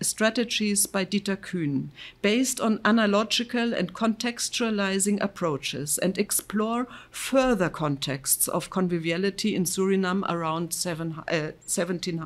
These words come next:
uh, seventeen hundred, which go beyond the occidental gaze. I'm thinking of the indigenous actors, their voices, their traditions, but also of the actors from the enslaved people from Africa,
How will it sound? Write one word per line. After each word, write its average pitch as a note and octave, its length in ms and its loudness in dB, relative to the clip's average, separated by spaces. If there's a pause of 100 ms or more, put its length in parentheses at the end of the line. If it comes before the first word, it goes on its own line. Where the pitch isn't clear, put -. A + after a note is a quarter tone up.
uh, D3 240 0 (800)
seventeen E3+ 460 -2
hundred, C3 400 -4 (680)
which - 340 4
go A3+ 340 6
beyond A3 600 6 (100)
the F#3+ 200 0
occidental F#3+ 720 2
gaze. C#3+ 600 -4 (380)
I'm A3 220 8
thinking D4 500 6
of F#3 180 2
the G3+ 100 6
indigenous A#3+ 760 6
actors, D3+ 680 -4
their F#3 200 2
voices, F#3 680 0
their F3+ 180 2
traditions, F3+ 720 0
but F#3+ 180 2
also B3+ 480 4
of G3 140 2
the G#3 120 2
actors G#3 440 0
from G#3 180 4
the G3 140 4
enslaved F#3+ 580 2
people G3+ 300 0
from G3 280 -2
Africa, C#3+ 600 -6